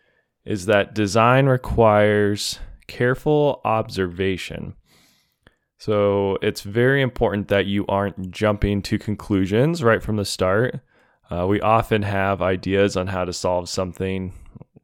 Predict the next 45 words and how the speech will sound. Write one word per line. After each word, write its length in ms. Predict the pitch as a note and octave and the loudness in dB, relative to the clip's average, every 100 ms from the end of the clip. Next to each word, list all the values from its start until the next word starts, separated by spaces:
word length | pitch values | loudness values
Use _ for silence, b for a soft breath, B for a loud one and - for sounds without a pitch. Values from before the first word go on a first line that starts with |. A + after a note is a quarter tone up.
| - | -16
You 80 | E2+ | -10
know, 140 | D#2+ | -8
as 120 | F2 | -8
soon 220 | - B2+ B2 | -2 0 2
as 100 | G#2+ | 0
we 100 | G#2+ | -2
hear 160 | G#2+ | 0
about 140 | G2+ - | 0 -2
the 60 | |
problem, 400 | - G2 F2+ F2+ | -4 -2 -2 -4
we 100 | F2+ | -8
have 400 | E2+ E2 E2 - | -6 -6 -6 -6
all 220 | F2+ G2 | -2 -2
of 100 | G2 | -2
our 160 | F2+ F2 | -4 -4
preconceived 760 | - A#2 A2 G2 F2 G#2+ G#2 | -2 -2 -2 -6 -6 -4 -2
ideas 580 | F#2+ F#2 F2+ F2+ E2 E2 | 0 -2 -2 -2 -4 -6
of 100 | E2 | -8
what 160 | F#2 - | -4 -4
you 80 | G2 | -4
should 180 | G2 | -6
do. 400 | F#2+ F#2 F#2 F#2 - b b b b b b | -4 -2 -2 -4 -8 b b b b b b
And 60 | - | -10
it's 100 | F#2 | 2
really 220 | D#3+ D#3+ | 6 6
tempting 440 | - C#3+ D3 A2 G#2 | 6 2 2 0 0
just 300 | G#2 - - | 0 -2 -6
to 720 | - A2+ G#2+ G#2 G#2+ G#2+ G#2+ - | -2 0 2 2 2 2 0 -2
run 260 | F2+ G#2 | -2 2
with 180 | A2 - | 2 0
that. 340 | F#2+ G2 A#2 F#2+ | 0 2 2 0
It 80 | |
feels 280 | - G2 F2+ | -2 -4 -4
more 140 | E2 E2 | -8 -8
efficient. 720 | - C#3 - C#3 C#3 C3 - b b b b | 2 2 2 0 0 -4 -12 b b b b
It 60 | |
feels 160 | A#2 G#2+ | 0 0
like 100 | G2+ | 0
you're 120 | G2+ | -2
getting 280 | F#2+ G#2 C#3 | 0 0 0
something 400 | - F#2+ F#2 F2 | -2 -2 -2 -4
done 340 | D#2 G#2 A2+ | 0 2 2
faster, 760 | A2+ A2 G#2+ G#2+ - B2+ C3 - b b b b b b _ | 0 2 2 0 0 0 -2 -6 b b b b b b _
but 320 | G#2 G2+ F#2+ | 4 6 6
it's, 840 | G#2+ G#2 - - - - - - | 4 2 0 -10 -8 -8 -8 -8